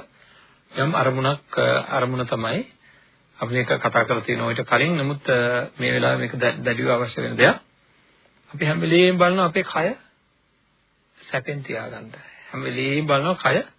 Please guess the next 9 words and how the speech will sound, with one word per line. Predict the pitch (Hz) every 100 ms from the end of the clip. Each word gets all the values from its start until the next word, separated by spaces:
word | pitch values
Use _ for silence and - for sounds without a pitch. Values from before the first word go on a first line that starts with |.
| _ _ _ _ _ -
සැපෙන් | 127 120 131
තියාගන්න. | 117 113 110 110 117 214 - _ _ - _ _
නමුත් | 147 175 175
එහෙම | 165 160
තියාගන්න | 151 151 160 165
උත්සාහ | 139 139 143
කරාට | 143 165 180
කය | 151 156
හැම | 143